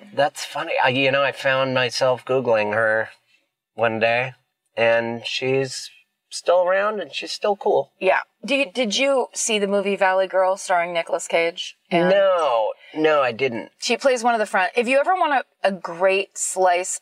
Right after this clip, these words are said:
Speaker 2: of the eighties, like, literally, I think it was from nineteen eighty or eighty-one, and it's basically the kid that's from Hollywood that's, like, a punk rocker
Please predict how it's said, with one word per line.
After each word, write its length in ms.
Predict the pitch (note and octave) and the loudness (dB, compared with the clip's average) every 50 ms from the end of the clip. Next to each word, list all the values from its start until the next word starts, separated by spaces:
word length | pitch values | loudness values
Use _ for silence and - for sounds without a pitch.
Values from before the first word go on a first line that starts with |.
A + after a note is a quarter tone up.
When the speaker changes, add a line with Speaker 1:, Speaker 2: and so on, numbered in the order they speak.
| - | 0
Speaker 2:
of 280 | E3+ F3 F3 F3 E3 - _ _ F#3+ | 0 2 2 0 -2 -6 _ _ -10
the 280 | E3+ G3 G#3 G#3 G3 - | -4 -2 -2 -2 0 0
eighties, 460 | F#3 F3+ F3+ F3+ F3+ F#3 F3 E3+ E3+ | 0 0 0 0 0 0 0 0 0
like, 180 | G3 F3 E3+ - | 0 0 0 0
literally, 440 | F#3 F#3 F#3+ G3+ G#3+ A3 G#3 F#3 F3 | 0 0 2 2 2 2 2 2 2
I 60 | E3+ | 0
think 220 | - F#3+ F3+ E3+ | -2 -4 -6 -4
it 80 | F3+ - | -2 -2
was 160 | F3 F3+ - - | -2 -2 -2 -4
from 360 | - - F3 E3 E3 E3+ E3+ | -2 0 0 0 0 -2 -4
nineteen 380 | D#3+ D#3+ E3 E3+ - F3+ F3 - - | -4 -4 -6 -6 -8 -8 -8 -6 -4
eighty 420 | - - D#3 D3+ - - - - - - - - - - - | -2 -2 -2 -2 -4 -6 -8 -10 -12 -16 -20 -20 -12 -4 -2
or 100 | F3+ - - | 0 0 2
eighty-one, 680 | E3+ E3+ F3 F#3 F3 E3 D#3+ D#3 D#3 E3 F#3 A3+ B3 A#3+ - - - - - | 0 0 0 0 0 2 2 2 2 0 -2 -4 -6 -8 -10 -14 -12 -6 -2
and 100 | G3 G3+ | 0 0
it's 140 | G3+ F#3+ - | 0 0 0
basically 340 | - G3 G3+ - - A3 G3+ | 0 0 0 0 -2 -2 -2
the 120 | F#3 G3 F#3 | -2 -2 -4
kid 320 | - - G#3+ G3+ F#3+ F3 | -2 -2 0 0 0 -2
that's 160 | G#3 G3 - | -4 -6 -4
from 140 | - G3 F3+ | -2 -2 0
Hollywood 420 | E3+ F3+ E3+ F3 F3 F3 F3 D#3+ | 2 2 2 2 2 2 0 0
that's, 160 | - E3 - - | 0 -2 0 -2
like, 120 | F3+ - | -2 -2
a 40 | F3 | -4
punk 300 | - - F3 E3+ E3 - | -4 -4 -4 -2 0 0
rocker 540 | F#3 F3+ F#3 - - F3 D#3+ D#3+ D#3 D#3+ | 0 2 0 0 0 0 2 2 2 0